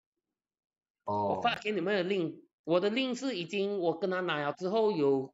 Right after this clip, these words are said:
Speaker 2: 破解过的版本，才可以在马来西亚用，不然是只能在中国用的。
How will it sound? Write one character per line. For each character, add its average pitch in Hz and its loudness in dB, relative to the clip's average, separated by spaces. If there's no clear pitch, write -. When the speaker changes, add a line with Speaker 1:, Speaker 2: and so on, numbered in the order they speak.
Speaker 2:
破 233 4
解 170 -2
过 202 0
的 160 0
版 165 -6
本， 127 -6
才 156 -6
可 190 -4
以 156 -2
在 170 -2
马 160 -4
来 127 -4
西 156 -8
亚 151 -2
用， 135 -4
不 202 -4
然 175 -2
是 185 -2
只 147 -6
能 147 -2
在 190 -2
中 151 -6
国 147 -4
用 151 -2
的。 131 -14